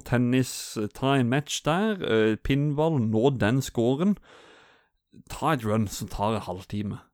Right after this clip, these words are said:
og så lager vi det, og så får vi mange med. Eh, jeg, jeg, jeg er klar, jeg er klar. Vis, eh, meld interesse, og så,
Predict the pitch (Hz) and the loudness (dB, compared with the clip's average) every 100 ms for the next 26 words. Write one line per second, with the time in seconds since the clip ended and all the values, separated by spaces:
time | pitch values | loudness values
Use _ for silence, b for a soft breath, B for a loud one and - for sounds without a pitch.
0 | _ _ - - _ _ _ - 104 104 | _ _ -14 -14 _ _ _ -4 -4 0
1 | 117 104 - 104 - 110 - _ - - | 0 0 -2 -10 -6 -8 -8 _ -20 -16
2 | - 117 120 95 95 101 98 95 - _ | -2 2 2 0 -6 -6 -4 -6 -10 _
3 | - - 82 120 107 117 147 - 139 156 | -4 0 2 2 2 2 2 2 2 0
4 | - 98 - - 127 - 92 - - 98 | 0 -2 -2 0 0 0 -6 -8 -16 -6
5 | 110 143 - - - 123 113 113 110 107 | -2 -2 -6 -10 0 2 4 4 2 0
6 | 107 107 104 104 107 123 139 127 - 107 | 0 0 0 0 2 4 4 2 2 0
7 | 107 - 196 143 - 127 | -2 0 0 0 -2 -2